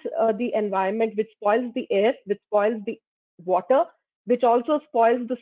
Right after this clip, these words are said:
soil quality, ha-, is, is completely stopped. It's currently in the lockdown. Everything is, uh, is on a halt, in a hold mode, I would say. Once everything restarts, the worry is that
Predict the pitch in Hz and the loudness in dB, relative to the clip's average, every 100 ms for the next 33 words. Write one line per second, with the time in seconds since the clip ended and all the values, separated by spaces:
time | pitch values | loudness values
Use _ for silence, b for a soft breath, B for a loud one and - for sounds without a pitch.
0 | _ 233 311 330 226 196 190 - 160 - | _ 0 2 0 0 0 -2 -4 -8 -8
1 | _ _ _ _ _ 185 208 - - 226 | _ _ _ _ _ -2 -2 -2 -4 -2
2 | 196 233 - 208 220 202 214 - _ 196 | 0 -2 -2 -4 -6 -6 -10 -10 _ -2
3 | - 208 - 202 202 202 214 202 196 196 | 0 -2 -2 -2 -2 -4 -4 -2 -4 -2
4 | 185 190 226 233 - 233 240 208 185 180 | -2 0 0 2 0 0 0 -2 -2 -6
5 | - _ _ _ - 190 180 - 214 202 | -10 _ _ _ -2 2 2 2 2 2
6 | 196 190 - 214 175 - _ _ - 190 | -2 -2 2 2 2 -6 _ _ -8 -4
7 | 190 - 247 240 202 190 185 170 156 156 | -6 0 4 4 4 -4 -2 -2 -4 -8
8 | _ 151 - _ _ _ _ _ _ 180 | _ -12 -12 _ _ _ _ _ _ -10
9 | 170 233 339 403 - 262 233 277 277 285 | -2 2 4 2 2 0 2 -2 -2 -4
10 | 247 190 220 262 _ 220 156 151 _ _ | -2 -4 -4 -6 _ -2 -2 -6 _ _
11 | _ - 202 165 190 202 277 294 226 202 | _ -6 -4 -2 -2 0 0 0 2 2
12 | 190 185 _ _ _ _ _ 208 233 | 2 -2 _ _ _ _ _ 0 0